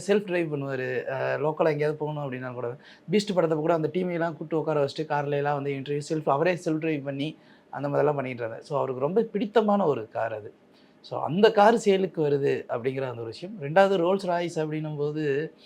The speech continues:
அது தமிழ் சினிமாவுல வந்து பாத்தீங்கன்னு வச்சுக்கோங்களேன், "இந்த காரை யார் யாரெல்லாம் வச்சிருக்காங்க தெரியுமா?" அப்படின்னு சொல்லிட்டு ஒரு லிஸ்ட் போடுவாங்க தெரியுமா? அந்த மாதிரி இந்த ரோல்ஸ் ராய்ஸ் காரே வந்து ரொம்ப விரல் விட்டு எண்ணிரலாம், அவ்வளவுதான் வச்சிருக்காங்க. சங்கர் கிட்ட இருக்கு,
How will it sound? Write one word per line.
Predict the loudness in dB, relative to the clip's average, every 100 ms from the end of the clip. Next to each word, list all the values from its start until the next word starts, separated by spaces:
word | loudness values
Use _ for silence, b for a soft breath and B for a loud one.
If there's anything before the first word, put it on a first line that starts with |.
| B B B B
அது | -8 -4 -2 2
தமிழ் | 2 2 -2
சினிமாவுல | -2 0 2 0
வந்து | -2
பாத்தீங்கன்னு | -4 -4 -6
வச்சுக்கோங்களேன், | -6 -8 -6
"இந்த | -4 6
காரை | 10 12
யார் | 12 12
யாரெல்லாம் | 12 12 10
வச்சிருக்காங்க | 8 4 4
தெரியுமா?" | 4 4 4 4 2 0
அப்படின்னு | 0 0 0 0
சொல்லிட்டு | 2
ஒரு | 2
லிஸ்ட் | 0 0
போடுவாங்க | 2 2 0
தெரியுமா? | -4 -2 -6 -6 B B B B
அந்த | -2 2 4
மாதிரி | 6 6 6 2 0
இந்த | 2 4
ரோல்ஸ் | 6 6 6
ராய்ஸ் | 2 6
காரே | 8 8
வந்து | 6 4
ரொம்ப | 2 8 10 10 8 0 -8
விரல் | 4 6 10
விட்டு | 8 8
எண்ணிரலாம், | 6 4 0 -2 -6 _ -6
அவ்வளவுதான் | 2 4 6 6 4
வச்சிருக்காங்க. | -2 -4 -4 -6 -12 b b -8
சங்கர் | -4 4 4
கிட்ட | 4 2
இருக்கு, | 0 0 -4 -6